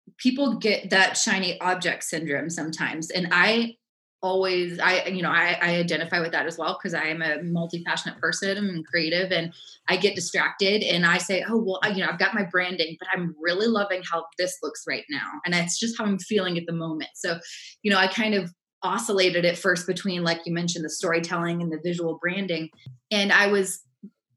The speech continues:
going in ten thousand different directions, and I didn't really have a cohesive story that I was presenting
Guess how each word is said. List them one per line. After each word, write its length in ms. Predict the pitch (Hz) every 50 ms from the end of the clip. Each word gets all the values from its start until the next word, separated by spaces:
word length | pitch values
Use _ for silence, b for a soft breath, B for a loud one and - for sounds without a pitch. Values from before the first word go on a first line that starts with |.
| _ _ _ _ _ _ 165 -
going 280 | - 214 226 247 262 247
in 300 | 226 202 196 196 175 - _ -
ten 200 | - 233 220 233
thousand 300 | 214 190 185 180 196 185
different 300 | 170 165 165 170 - -
directions, 480 | 170 165 160 - - 185 170 165 170
and 160 | 175 165 165 156
I 80 | 165
didn't 240 | 165 175 180 175 190
really 180 | 180 170 170 175
have 260 | 170 175 170 170 165
a 60 | 165
cohesive 840 | 165 - - 170 170 170 - - 196 196 - - 180 160 151 151 156 - b b b b b b b b _
story 560 | _ - - - - 202 185 180 170 160 160
that 160 | 160 165 160 156
I 80 | 160
was 180 | 156 165 165 165
presenting 640 | - - 160 - 170 160 165 165 - 156 156 160 156